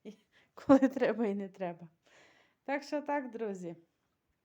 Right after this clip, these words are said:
Як завжди, кому цікаво, ставимо лайки, підписуємося на канал. О! Ой!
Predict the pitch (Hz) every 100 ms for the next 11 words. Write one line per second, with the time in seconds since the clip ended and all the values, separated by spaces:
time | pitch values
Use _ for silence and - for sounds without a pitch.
0 | _ _ _ _ - _ _ - 220 220
1 | 208 233 240 196 185 185 202 202 202 208
2 | 220 247 240 208 _ _ _ _ _ _
3 | - - 262 220 196 233 254 - 226 226
4 | - 277 262 214 202 185 185 180 180 185
5 | 208 254 285 - _ _ _ _ _ _
6 | _ 220 226 180 _ _ _ _ _ _
7 | _ _ - 190